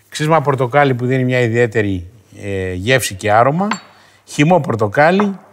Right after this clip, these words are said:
λίγη πάπρικα καυτερή, αλλά μπορείτε να την αποφύγετε αν τα παιδιά δεν τους αρέσουν τα πικάντικα,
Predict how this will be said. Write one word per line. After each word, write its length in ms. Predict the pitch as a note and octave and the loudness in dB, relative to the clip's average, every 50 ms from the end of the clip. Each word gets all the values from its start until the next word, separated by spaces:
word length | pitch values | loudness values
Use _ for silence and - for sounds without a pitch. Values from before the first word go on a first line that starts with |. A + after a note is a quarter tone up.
| _ _ _ _ _ _ _ _ _ | _ _ _ _ _ _ _ _ _
λίγη 260 | - C3+ D#3 D#3+ D3+ C#3+ | -2 -2 0 0 0 -2
πάπρικα 680 | A#2+ - D#3+ D#3 C3 D3 B2+ A#2 B2+ A2+ G#2 F#2+ F2 - _ _ _ _ _ _ _ _ _ _ _ _ | 0 0 0 0 0 0 0 2 2 0 0 -2 -8 -14 _ _ _ _ _ _ _ _ _ _ _ _
καυτερή, 720 | - - A#2+ G#2+ - - A#2+ A#2+ B2 C#3 C#3 C3 A#2 G2+ A#2 A#2 | -4 -2 -2 -2 0 0 0 2 2 2 2 0 0 -2 -4 -4
αλλά 540 | A2+ A2 A2 A2+ A2 G#2+ G#2 F#2+ F#2+ G2 _ _ _ _ - - - - _ _ _ _ _ | -4 -2 0 2 2 2 0 -2 -6 -14 _ _ _ _ -20 -20 -18 -20 _ _ _ _ _
μπορείτε 320 | - A#2 B2+ C3 C3+ B2 C3+ | 0 2 2 2 2 0 0
να 340 | B2 A#2+ A2+ A#2 A2+ G2+ - - _ _ - _ | 0 0 0 0 -2 -6 -10 -20 _ _ -20 _
την 120 | - A#2 | -4 -2
αποφύγετε 720 | A#2 A2 G2 G#2+ G2+ - B2 B2 A#2+ A#2 A2 G2+ - G#2+ G#2 | -2 -2 -2 -2 -6 -4 -2 -2 -2 -2 -4 -2 -2 0 0
αν 240 | A2 A2+ G#2+ F#2+ F2+ | 0 0 -2 -4 -4
τα 120 | - G#2 | -4 -6
παιδιά 580 | F#2+ - G2 F#2+ G2+ A2+ A2+ G#2+ G2 F2 E2+ G2+ A2 - G2 G2 - _ _ _ _ _ _ _ _ - - - _ _ _ _ | -4 -4 -6 -4 -2 0 0 0 0 -4 -8 -16 -20 -20 -20 -20 -20 _ _ _ _ _ _ _ _ -20 -20 -20 _ _ _ _
δεν 260 | - G2 B2 B2+ A#2 | -4 -2 -2 0 0
τους 160 | A2+ G#2 - | -2 -2 -2
αρέσουν 320 | G#2+ G2+ G#2+ A2 G#2+ G#2+ F#2+ | 0 0 0 0 -2 -4 -6
τα 80 | F#2+ | -6
πικάντικα, 800 | F#2 - F2 E2+ - A2+ C3+ C#3+ E3 E3 G#3+ G#3 G#3 G#3 F#3+ D#3+ | -6 -8 -8 -4 -2 0 0 0 -2 -4 -6 -6 -6 -8 -10 -14